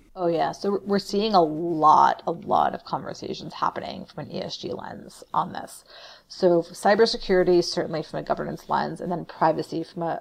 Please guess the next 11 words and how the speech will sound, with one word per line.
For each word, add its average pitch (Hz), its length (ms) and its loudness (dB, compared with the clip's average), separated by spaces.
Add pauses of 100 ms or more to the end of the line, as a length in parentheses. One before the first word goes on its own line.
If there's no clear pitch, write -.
a, 170 140 -2 (100)
a, - 120 -2 (180)
a 185 40 -2
social - 600 -8 (300)
lens, - 420 -4 (120)
right? 170 240 2 (440)
So 185 600 6 (260)
I'll 196 120 8
say 220 180 4
that, 226 320 4
that 165 360 4